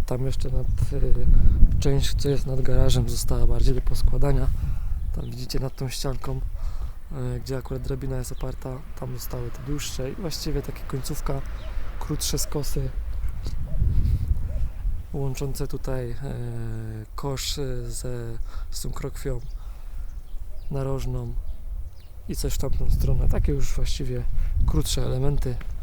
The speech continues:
więc tak przypuszczam dziewięćdziesiąt procent. Na ten moment tak to wygląda. E, okna, jak widzieliście, mniej więcej sześć okien będzie. E, dwa podwójne.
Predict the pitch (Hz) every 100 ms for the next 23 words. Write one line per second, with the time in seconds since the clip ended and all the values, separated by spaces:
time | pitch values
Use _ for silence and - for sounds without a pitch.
0 | - - 131 135 - - - 135 131 127
1 | 127 - 120 - 127 131 - - 139 143
2 | 135 131 123 117 - 120 135 143 131 131
3 | - - - - - - - 127 120 117
4 | 117 117 110 - 113 - - - - -
5 | - - - - - - - 131 123 -
6 | - - - - - 120 - - - -
7 | - - 135 117 120 - 117 - 180 156
8 | 156 - 123 131 135 131 127 - - -
9 | - - - - - - 127 120 120 120
10 | 117 113 113 113 113 - - - 139 135
11 | - 117 120 156 147 143 147